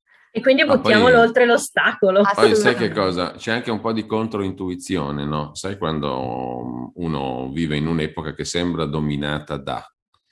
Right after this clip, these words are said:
Speaker 2: e allora se investi su quello che è l'opposto, fai un atto controintuitivo, ma è un buon investimento, secondo me.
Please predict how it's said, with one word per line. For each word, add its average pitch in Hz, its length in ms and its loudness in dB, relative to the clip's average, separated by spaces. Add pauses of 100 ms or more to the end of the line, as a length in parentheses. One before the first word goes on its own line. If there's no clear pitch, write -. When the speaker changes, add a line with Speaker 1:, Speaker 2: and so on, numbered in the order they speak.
(220)
Speaker 2:
e 76 80 -12
allora 110 220 0
se 104 160 0
investi 101 560 0
su 87 180 -10
quello 92 240 -2
che 87 200 -2
è 90 40 0
l'opposto, 101 840 -4
fai 82 120 -4
un 82 140 -2
atto 87 300 -4
controintuitivo, 90 1040 -4
ma 67 140 -12
è 69 40 -8
un 73 200 -6
buon 90 200 0
investimento, 65 720 -8
secondo 57 400 -16
me. 57 180 -16